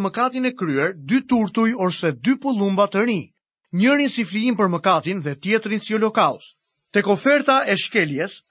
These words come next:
theksi nuk vendoset mbi karakterin ose pozitën e ofruesit, por mbi vetë sakrificën. Kërkoheshin dy turtuj,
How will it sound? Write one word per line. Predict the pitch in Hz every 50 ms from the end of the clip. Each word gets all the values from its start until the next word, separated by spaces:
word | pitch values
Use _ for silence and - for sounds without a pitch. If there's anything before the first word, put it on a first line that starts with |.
| - -
theksi | - 262 294 - - 240 233
nuk | 233 262 220
vendoset | 240 262 247 277 277 262 - 254 220
mbi | 226 226
karakterin | - 220 208 196 180 175 - - - 254 226 185 175 185 196 196
ose | 180 165 - - 175
pozitën | 165 _ - 170 160 147 135 147 247 254 254 254 254 247
e | - 226
ofruesit, | 214 214 - - - 277 285 247 185 143 127 - - 156 165 _ _ _ _ _ _ _ _ -
por | - 170 170
mbi | 165 160 160 151
vetë | 127 - 233 269 262 - -
sakrificën. | 254 240 247 247 240 196 - 247 208 - - 104 - _ _ _ _ _ _ _ _ _ _ _ _
Kërkoheshin | - 180 170 - - 262 277 277 - - 254 240 202 151
dy | 170 254 277
turtuj, | 262 - 208 190 151 - 180 196 226 247 277